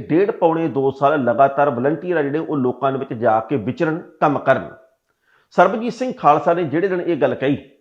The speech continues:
ਉਸ ਤੋਂ ਦੋ ਦਿਨਾਂ ਬਾਅਦ ਇਹ ਗੱਲ ਕਹਿਤੀ ਜੀ ਕਿ ਮੇਰੇ ਉੱਤੇ ਨਸ਼ਿਆਂ ਦਾ ਪਰਚਾ ਦਰਜ ਹੋ ਸਕਦਾ, ਕਿਉਂਕਿ ਮੈਨੂੰ ਦੋ ਸੀਨੀਅਰ ਅਧਿਕਾਰੀਆਂ ਦੇ ਫੋਨ ਆਏ ਆ ਕਿ ਤੇਰੇ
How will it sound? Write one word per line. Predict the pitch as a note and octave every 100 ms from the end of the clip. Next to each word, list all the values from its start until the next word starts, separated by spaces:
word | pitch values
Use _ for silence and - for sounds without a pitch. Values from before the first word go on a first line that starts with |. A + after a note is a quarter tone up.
| _ _ - -
ਉਸ | G#3 A3+
ਤੋਂ | - C4
ਦੋ | D#3+ E3
ਦਿਨਾਂ | F3 G3+
ਬਾਅਦ | F#3 F#3+
ਇਹ | F#3+ F#3+ D#3+
ਗੱਲ | D#3
ਕਹਿਤੀ | - E3 F3
ਜੀ | E3
ਕਿ | F#3 E3 C#3+ D3+ - - C#3+
ਮੇਰੇ | D3+ E3 F3+ F3
ਉੱਤੇ | - D#3+ D#3+
ਨਸ਼ਿਆਂ | A#2+ B2 D3+ - D#3
ਦਾ | D#3
ਪਰਚਾ | D#3 - - C#3
ਦਰਜ | A#2+ A2+
ਹੋ | A#2+ A2+
ਸਕਦਾ, | - C3+ C#3+ - - _ _ _ -
ਕਿਉਂਕਿ | G3+ G#3 B3+
ਮੈਨੂੰ | G3+ D#3+ D#3+ E3 D3+ -
ਦੋ | D3+ E3+ F3 F3
ਸੀਨੀਅਰ | - G#3 G#3+ G#3 G3
ਅਧਿਕਾਰੀਆਂ | E3+ - D#3 A#2+ B2
ਦੇ | C3
ਫੋਨ | C#3+ C#3 B2 B2+
ਆਏ | A#2 A#2 C3+
ਆ |
ਕਿ | D3 F#3 - -
ਤੇਰੇ | F3 E3+